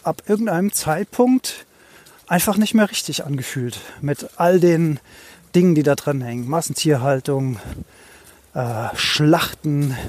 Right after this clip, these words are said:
Töten, äh, Medikamentengabe, äh, kein, keine Ahnung, wo es herkommt,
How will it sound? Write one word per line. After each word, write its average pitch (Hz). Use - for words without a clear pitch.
Töten, 147
äh, 123
Medikamentengabe, 135
äh, -
kein, 156
keine 165
Ahnung, 165
wo 160
es -
herkommt, 160